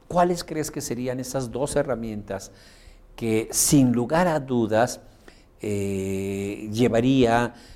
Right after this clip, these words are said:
todas las tecnologías. Piensa por un momento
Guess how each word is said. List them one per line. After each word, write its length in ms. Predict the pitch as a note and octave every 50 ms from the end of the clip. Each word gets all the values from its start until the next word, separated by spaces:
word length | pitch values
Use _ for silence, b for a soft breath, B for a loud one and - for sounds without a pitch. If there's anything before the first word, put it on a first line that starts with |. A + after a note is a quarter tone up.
| B B B _ -
todas 240 | - D#3+ D#3 D3
las 160 | C#3+ C3 A#2+ -
tecnologías. 720 | A#2 G#2+ G#2+ G2+ G2 F#2+ - - F2 - - - - - b b b b b b b b b b -
Piensa 400 | - F3 F#3+ G3 F#3 - F3 E3+
por 100 | E3+ D3
un 120 | D3+ D#3
momento 580 | D#3 D3 D3+ D3+ D3 C#3+ C#3 C3+ C#3 C#3+ C#3